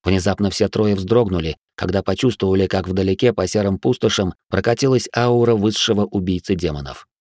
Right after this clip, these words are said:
«Ты прав, как никогда, Зен», тяжело вздохнула Ния,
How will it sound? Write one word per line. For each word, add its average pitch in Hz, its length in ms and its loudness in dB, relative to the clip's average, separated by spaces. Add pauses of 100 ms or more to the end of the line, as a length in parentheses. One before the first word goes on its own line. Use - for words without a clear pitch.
(540)
«Ты 190 120 -2
прав, 123 460 -4
как - 180 -4
никогда, 123 500 0
Зен», 98 380 0 (260)
тяжело 95 320 0
вздохнула 95 440 0
Ния, 92 420 0